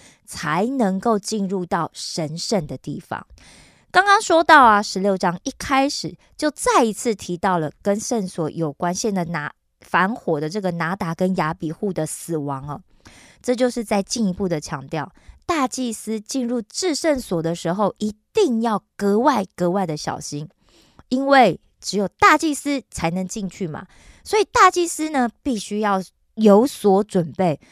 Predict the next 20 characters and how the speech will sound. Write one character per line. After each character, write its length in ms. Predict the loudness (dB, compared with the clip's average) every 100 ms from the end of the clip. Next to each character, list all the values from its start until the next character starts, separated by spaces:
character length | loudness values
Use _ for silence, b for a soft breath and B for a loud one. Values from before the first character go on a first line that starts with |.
| b b
不 140 | 0
只 180 | 2 2
要 180 | 4 6
有 160 | 4 2
心 420 | 0 -2 -4 -2
理 120 | -2
的 100 | -2
准 240 | -2 -6
备， 160 | -4 -4
他 160 | -2 -2
还 140 | 0
要 80 | 0
有 200 | 0 2
外 300 | 4 4 4
在 180 | -2 -4
的 120 | -6
准 220 | -8 -8
备。 260 | -4 -6 -6 _ _ _ _ _ _ _ _
首 260 | 0 4 4
先， 360 | 4 4 4